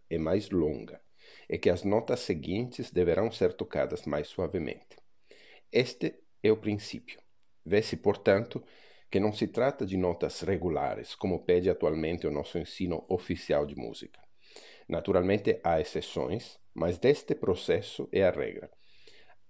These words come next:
Após mil e oitocentos, a ligadura é utilizada de outra forma, bem diferente. Ela não é mais uma indicação de pronúncia, mas sim uma indicação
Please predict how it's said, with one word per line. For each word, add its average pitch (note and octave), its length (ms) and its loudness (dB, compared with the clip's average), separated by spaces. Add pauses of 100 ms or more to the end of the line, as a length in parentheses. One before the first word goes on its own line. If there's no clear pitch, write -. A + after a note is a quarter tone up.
(120)
Após E3 400 2
mil A#2 240 4
e - 20 6
oitocentos, - 1000 -2 (960)
a - 80 2
ligadura A2+ 440 6
é C3 40 2
utilizada G#2+ 560 2
de F#2+ 160 -2
outra D3+ 360 2
forma, C2 440 0
bem F#2+ 240 0
diferente. - 720 -6 (240)
Ela F#2+ 200 2
não G2+ 200 2
é A2+ 60 4
mais F2+ 320 4
uma D#2+ 180 -2
indicação D#2+ 480 -4
de D2+ 100 -6
pronúncia, G2 720 -4
mas E2 180 -2
sim G#2+ 300 -2
uma F2+ 200 0
indicação F#2+ 720 -4